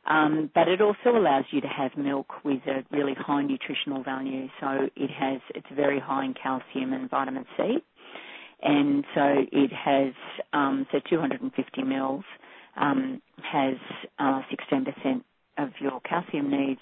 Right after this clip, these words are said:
and twenty-eight percent or twenty-seven percent of your, you know, vitamin C needs.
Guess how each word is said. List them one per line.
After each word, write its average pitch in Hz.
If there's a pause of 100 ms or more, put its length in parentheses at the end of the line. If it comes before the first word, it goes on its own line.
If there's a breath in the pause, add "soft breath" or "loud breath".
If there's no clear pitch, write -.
(140)
and 131
twenty-eight 127
percent -
or 127 (100)
twenty-seven 127
percent 131
of 123
your, 131 (560 loud breath)
you 160
know, 143
vitamin 139
C 147
needs. 139